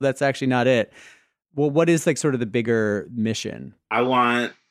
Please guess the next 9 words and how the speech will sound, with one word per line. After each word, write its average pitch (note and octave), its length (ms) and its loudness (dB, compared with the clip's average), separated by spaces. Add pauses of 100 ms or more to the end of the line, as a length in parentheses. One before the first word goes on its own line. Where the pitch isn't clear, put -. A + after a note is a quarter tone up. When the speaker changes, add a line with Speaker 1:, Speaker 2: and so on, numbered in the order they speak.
(120)
Speaker 2:
my G#2+ 300 -2
community F#2 800 -6
to A2 120 -14
have F2+ 320 -10
the F#2 140 -6
exact F2 440 -8
same F#2+ 220 -8
privileges D#2+ 920 -12 (140)
as D#2+ 380 -10